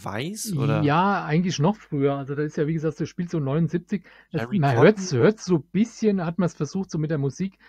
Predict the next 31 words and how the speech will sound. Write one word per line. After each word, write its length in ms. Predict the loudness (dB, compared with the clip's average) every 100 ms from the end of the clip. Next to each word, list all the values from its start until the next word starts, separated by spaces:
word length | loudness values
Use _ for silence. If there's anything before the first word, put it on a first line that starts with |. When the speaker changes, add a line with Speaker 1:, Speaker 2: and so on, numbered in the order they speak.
| -10
Speaker 2:
aber 180 | -2 0
man 120 | 2
schafft, 340 | 0 -2 -4 -6
man 160 | -8
schafft 280 | -2 -2 -2
das 100 | -4
tatsächlich 440 | -4 -2 -4 -4 -6
nicht 120 | -4
so, 100 | -4
dieses, 360 | -4 -6 -10 -16 -20 -20 -20 _
dieses 280 | -6 -4 -6
Flair 340 | 4 6 8
irgendwie 280 | 4 0 2
rüberzubringen. 600 | 2 2 0 0 0 0
Also 140 | 0
das 180 | -2 -2
ist 120 | -6
irgendwie, 560 | -4 0 0 2 0 0
Speaker 1:
Mhm. 60 | -4 -16 _ _
Speaker 2:
man 140 | 2
erwähnt's 400 | 6 8 6 6
zwar 180 | 4 6
ab 140 | 6
und 100 | 4
zu 140 | 4 4
mal, 160 | 4
aber 100 | 2 0
es 100 | -4
hätte, 200 | -2 0
hätte 160 | 0
irgendwie, 560 | -2 0 0 0 -2